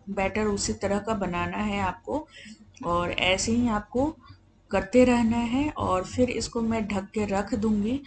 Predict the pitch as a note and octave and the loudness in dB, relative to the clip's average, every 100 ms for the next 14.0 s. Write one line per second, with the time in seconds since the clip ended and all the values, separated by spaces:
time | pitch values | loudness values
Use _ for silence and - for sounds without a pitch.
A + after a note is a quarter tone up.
0 | - - C#4 - - G3+ G3+ G#3 - - | -14 -16 -16 -14 -2 0 2 -2 -6 -20
1 | - - A3 G#3+ A#3+ A#3 C4 C4 - A3 | -18 2 2 4 0 2 0 -2 0 2
2 | B3+ - C4+ - G#3 G3+ A3 A#3 A3+ A3+ | 2 0 -4 -2 0 0 0 2 2 2
3 | G3 F#3+ A3+ A3+ G#3 G3 G#3 B3+ - - | -2 0 0 2 0 0 -2 -4 -10 -14
4 | - - G#3+ B3+ A#3 G3 G3+ A#3+ B3 A3+ | -6 -2 2 4 6 6 4 4 4 2
5 | C4+ C#4 - - F#3+ F3 F3 F3+ F#3+ G#3+ | 0 -6 -16 -10 -4 -2 0 0 2 2
6 | G#3+ A3 G#3+ G#3 G3 G3+ F#3+ G3 A#3 A#3+ | 4 6 6 4 -2 -2 -2 -2 0 0
7 | A#3+ A#3+ G#3+ - A3+ A#3 A#3 B3 - - | 0 -4 -8 -2 0 2 2 -2 -2 -12
8 | - - - A3+ A3 G#3+ G#3 A3 A3 A3 | -16 -14 2 6 6 6 4 0 2 0
9 | F#3+ G3+ G#3 - - A#3 A3 G#3+ G#3+ G#3 | 4 2 2 -2 -2 0 4 2 2 0
10 | G#3 B3+ - - - - G3+ G#3+ - G#3+ | 2 0 -4 -16 -20 -10 -6 -4 0 2
11 | A3 G#3+ G#3 A3+ A3 - A3+ - A3 A#3+ | 2 2 0 0 -2 -4 -6 -4 0 2
12 | A#3+ B3 A#3+ - G3 G3+ A3 G#3+ G#3+ A3 | 2 0 -6 -4 -2 -2 -2 -2 0 -2
13 | A3 - G3 G#3 A3 G#3 G3+ G3 G3 A#3+ | -2 -6 -2 0 0 -2 -2 -2 -2 -4